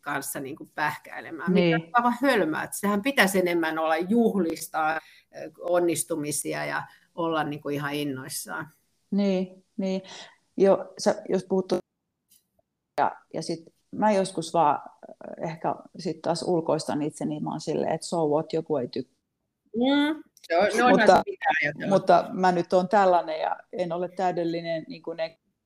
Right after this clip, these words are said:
Speaker 2: meistä, ja et, tää nyt ei vaan mennyt täydellisesti, mutta,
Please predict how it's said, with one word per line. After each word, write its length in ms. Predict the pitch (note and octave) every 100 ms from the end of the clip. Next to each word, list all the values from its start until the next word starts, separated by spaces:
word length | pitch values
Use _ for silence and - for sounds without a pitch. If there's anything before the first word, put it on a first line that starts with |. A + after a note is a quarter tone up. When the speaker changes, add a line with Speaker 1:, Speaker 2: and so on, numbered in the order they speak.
| _ -
Speaker 2:
meistä, 440 | D3+ - D#3 - -
ja 240 | E3 D3 -
et, 160 | D#3+ D#3 - _ - _ _ F#3 -
tää 140 | - G3+
nyt 180 | A#3 F4
ei 120 | D4
vaan 160 | C4
mennyt 320 | A3+ G#3 F#3 -
täydellisesti, 680 | G3 F3+ D#3+ D#3+ D#3+ - D#3
mutta, 380 | D#3 - -